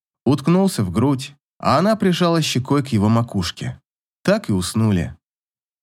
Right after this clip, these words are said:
Они часто засыпали в какой-то самой немыслимой конструкции. И ни разу не поговорили о том, что будет после возвращения домой, пока не раздался тот самый звонок. В последний вечер Соломея заканчивала складывать вещи.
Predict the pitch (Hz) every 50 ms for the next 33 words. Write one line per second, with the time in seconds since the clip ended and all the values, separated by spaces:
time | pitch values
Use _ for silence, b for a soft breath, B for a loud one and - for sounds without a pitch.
0 | _ - 95 110 123 151 180 - - 233 233 226 226 - 180 165 160 156 147 -
1 | 135 127 151 151 147 147 127 - 123 117 127 120 - 98 90 - - 131 143 165
2 | 180 185 180 175 165 131 101 95 101 101 - 98 101 101 101 98 98 113 117 123
3 | 123 - - 92 80 - - - - - 62 - - - - _ _ _ _ _
4 | _ _ _ _ _ _ - - 127 139 156 165 185 208 214 202 190 185 185 170
5 | - 143 139 143 139 143 147 147 139 127 101 90 - 156 185 180 131 87 73 78
6 | - _ _ - - - - 185 208 196 202 202 180 185 175 - 170 160 156 -
7 | 147 127 123 113 110 101 95 - - 113 110 113 107 95 98 98 92 95 90 85
8 | 80 - - - - _ _ _ _ _ _ - 117 117 120 - 117 110 101 98
9 | 92 87 85 80 80 - 127 147 156 - - - 139 139 135 131 - _ _ _
10 | _ - - 147 143 - - - 90 85 85 87 85 82 90 95 92 80 69 -
11 | - - - _ _ _ _ _ _ _ _ _ _ _ _ _ _ _ _ _
12 | _ _ _ _ _ _ _ _ _ _ _ _ _ _ _ _ _ - - -
13 | 113 120 127 131 190 202 220 190 196 175 156 156 170 175 - - 147 131 131 -
14 | 117 113 110 113 127 139 147 151 143 143 131 127 - - - - 92 90 110 107
15 | - 131 147 170 160 - - 151 151 147 143 127 - - 92 92 95 98 104 101
16 | 98 - 90 87 80 76 - - - - -